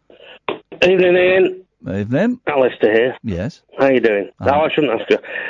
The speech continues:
Speaker 1: Um, I was walking the dog today.
Speaker 2: Yes.
Speaker 1: And, um, I live in a fairly small village.
Speaker 2: Right.
Speaker 1: And I started thinking about what you said a couple of days ago on the radio about your new house.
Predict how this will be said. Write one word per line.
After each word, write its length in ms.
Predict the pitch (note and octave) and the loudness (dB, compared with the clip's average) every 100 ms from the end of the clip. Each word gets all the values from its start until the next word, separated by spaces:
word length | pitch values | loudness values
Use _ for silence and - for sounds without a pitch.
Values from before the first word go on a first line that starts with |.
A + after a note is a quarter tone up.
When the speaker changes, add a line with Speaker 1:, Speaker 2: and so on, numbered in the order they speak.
| - - | -12 -2
Speaker 1:
Um, 300 | - D#3+ E3+ - | 2 2 0 0
I 100 | C#3+ | 2
was 140 | D#3 D#3 | 2 4
walking 400 | F#3+ G#3 G#3 E3+ | 2 2 0 2
the 80 | |
dog 220 | E3 E3 C#3 | 2 0 -2
today. 400 | - F#2+ G#2 C3 _ | -2 0 0 -4 _
Speaker 2:
Yes. 200 | - C#2+ - _ _ _ _ - | -16 -16 -20 _ _ _ _ -4
Speaker 1:
And, 480 | A2+ F#2 F2+ F#2+ - - _ - - - | -2 0 -2 -6 -10 -18 _ -20 -20 -4
um, 340 | - A#2 A2+ A2+ | 0 2 2 2
I 160 | C3+ C#3 | 2 2
live 260 | C3+ C3 | 4 4
in 120 | B2 A#2+ | 2 2
a 80 | |
fairly 840 | A2+ - B2+ B2 A#2 A#2 A2 A2 G#2 - _ _ _ - - | 0 0 0 2 2 0 0 -2 -4 -12 _ _ _ -16 -2
small 340 | B2+ A2 G#2+ | 2 2 2
village. 600 | G#2+ G2+ F2+ F2 - - - | 2 0 -2 -6 -8 -8 -10
Speaker 2:
Right. 200 | E2+ D#2 - - - _ - | -14 -16 -20 -20 -20 _ 0
Speaker 1:
And 200 | G#2+ A#2 - _ _ - | 0 0 -4 _ _ -4
I 60 | - | 0
started 280 | F3 F3+ D#3+ | 0 0 -2
thinking 300 | - E3 - | 0 -2 0
about 240 | C3 C3+ B2+ | -2 0 0
what 120 | A2+ | -2
you 320 | B2 B2 B2 A#2 - | -2 2 2 2 2
said 460 | B2 A#2 A2+ A2+ | 2 4 4 2
a 40 | A2 | 0
couple 240 | B2 - | 0 0
of 60 | A2 | 2
days 220 | A#2 A2 | 2 0
ago 140 | G2+ | -2
on 100 | F#2+ | 0
the 80 | G2+ | 2
radio 440 | G#2 A2 G#2 G2 F2+ | 2 2 0 -2 0
about 340 | F#2 G#2 G#2+ | 0 0 0
your 140 | G#2+ G#2 | 0 2
new 220 | A2 A2 | 4 2
house. 340 | A#2+ B2+ E3 | 2 0 0